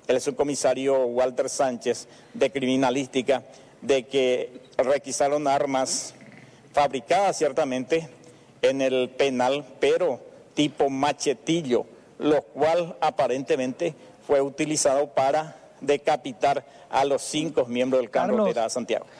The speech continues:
Speaker 2: ¿qué, qué, qué se sabe, Carlos, respecto a los heridos? Antes de ir a las, a las notas y las entrevistas que hicimos previamente, te consulto,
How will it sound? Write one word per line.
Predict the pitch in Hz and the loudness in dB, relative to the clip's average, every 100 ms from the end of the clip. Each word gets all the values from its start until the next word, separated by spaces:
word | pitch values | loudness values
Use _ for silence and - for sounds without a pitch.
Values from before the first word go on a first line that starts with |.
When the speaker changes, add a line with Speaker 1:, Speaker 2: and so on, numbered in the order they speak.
| - | -8
Speaker 2:
¿qué, | 269 - | -6 -4
qué, | - 269 | -6 -4
qué | - | 0
se | 294 | 0
sabe, | 269 240 240 | 2 0 0
Carlos, | 202 196 208 | 0 0 0
respecto | 202 - 175 165 208 | -2 -2 -4 0 0
a | 202 196 190 | 2 0 0
los | 196 208 | -4 -4
heridos? | 214 175 160 165 156 139 - | -2 0 2 2 2 0 -2
Antes | 165 165 175 | -4 -2 -2
de | 160 | 0
ir | 170 | 0
a | 170 | 2
las, | 160 165 | 0 -2
a | - 165 | -2 -2
las | 165 | 0
notas | 160 180 190 | 0 0 0
y | 180 | -2
las | 185 | -2
entrevistas | 175 160 156 185 | 0 -2 0 -4
que | |
hicimos | 156 175 165 | -2 -2 0
previamente, | 170 180 156 156 | 0 0 0 -2
te | 190 | -2
consulto, | 220 190 190 180 151 139 | 0 0 0 -2 -2 -4